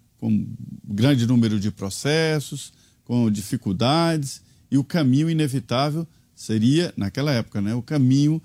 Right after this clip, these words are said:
inevitável da cadeia, como foi o Lula. Muitos já estavam até passando para os seus filhos e tal, bens, é, é, o, o, o, a ação política, porque tinham a certeza de que seriam também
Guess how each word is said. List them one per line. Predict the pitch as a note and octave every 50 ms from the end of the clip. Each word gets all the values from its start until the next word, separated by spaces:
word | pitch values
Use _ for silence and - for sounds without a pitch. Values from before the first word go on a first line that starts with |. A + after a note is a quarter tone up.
| - - _ _ _
inevitável | - B2+ C#3 D3 B2 C#3+ C3+ - - A#2 A#2+ C3 B2+ C#3+ C#3+
da | - D3 C#3+
cadeia, | - D3+ C3 A2 G#2 B2 C#3 C#3+ B2+
como | - D#3 D3+ C#3+
foi | B2+ - D3 D3
o | D#3+ D#3
Lula. | C#3+ C3 C#3+ D3 B2+ A2 G2 - - _ _ _ _ _ _ _ _ _
Muitos | - C3 D3+ F#3 A3 - - E3 B2+
já | C3 D3
estavam | C3+ A2+ - - C3+ B2+ B2 C3+
até | B2 G#2+ - - B2+ C3 D3 E3 - - _ _ _ _ -
passando | D#3 D3 C3+ - - - D3 D#3 E3 C#3+ C3+
para | - - C3 A2+ A2+
os | - -
seus | - - G#2 - -
filhos | - B2 B2+ D3 D#3 D3+ B2+ A2+ F#2+ G#2+
e | G#2+
tal, | G#2 - A#2 B2 C#3 D#3 D3+ D3 - _ _ _ _ _ -
bens, | A2 G#2 B2+ C#3 D3+ D#3+ E3 E3+ E3 E3 E3 C#3+ - - - - _ _ _ _ -
é, | - A#2+ A#2 - -
é, | G#2+ A2 A2 A2 G#2+ G#2+ - -
o, | A#2
o, | A2+ A2 D#2+ F2 A2+ A2 G#2+ D#2+ - G#2+ G#2 G2+ G2 F#2 - - - - - F2+ F#2+
o, | - -
a | A2+ A#2 A2+
ação | G#2+ - - A#2+ A#2 A2
política, | - - C#3 C#3 B2+ C3+ D#3+ F3 D#3+ - - - F3+ D#3 - - - - - - _
porque | - A#2+ A2 - C3+
tinham | B2 - - - - B2 B2+ C3+ C#3 C3+ C3 B2
a | B2
certeza | A2 - B2 G#2+ F#2+ - - A#2 A#2+ B2+ A#2+ C3 A2+
de | A#2+ A#2
que | - -
seriam | - A2+ G#2+ G2+ A#2 A#2+ B2 A#2
também | - A2 G2 F2 A#2+ C3+ D3+ D#3+